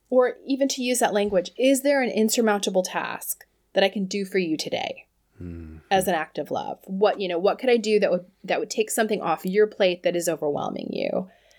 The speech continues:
Speaker 2: Yeah.
Speaker 1: Um, but then also checking in with, like, "Does this feel controlling if I'm asking to do this?"
Speaker 2: Yeah.
Speaker 1: You know, is this more, it just, and, and then I think, you know, for partners of anybody with mental illness,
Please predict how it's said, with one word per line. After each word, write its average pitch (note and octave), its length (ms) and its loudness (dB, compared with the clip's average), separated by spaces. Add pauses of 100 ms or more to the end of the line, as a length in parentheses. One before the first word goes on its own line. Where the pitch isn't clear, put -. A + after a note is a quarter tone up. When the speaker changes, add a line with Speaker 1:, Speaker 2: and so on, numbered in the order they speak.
(140)
Speaker 2:
Yeah. - 140 -14 (160)
Speaker 1:
Um, E3+ 220 0
but G#3+ 120 0
then A3+ 140 4
also C4+ 260 2
checking G3 380 -2
in E3+ 140 -4
with, E3 140 -10
like, D#3+ 220 0
"Does E3+ 160 0
this E3+ 180 0
feel D3+ 200 0
controlling G#3 500 0
if D#3 140 -4
I'm - 100 -2
asking - 440 -6
to - 120 -4
do - 140 -4
this?" - 500 -4 (240)
Speaker 2:
Yeah. - 140 -12 (560)
Speaker 1:
You G1+ 120 -2
know, G1+ 220 -4 (120)
is F3+ 160 -2
this E3 260 0
more, D#3+ 580 0
it F3+ 100 0
just, F3+ 300 0
and, B3 140 2
and D4 180 2
then D4+ 80 2
I D4+ 100 4
think, G#4+ 340 0 (380)
you C#4 100 -2
know, C4+ 80 2
for C4+ 100 -4
partners C4 540 0
of G3+ 160 0
anybody G#3 760 2
with F#3 180 0
mental F3 320 0
illness, E3+ 720 0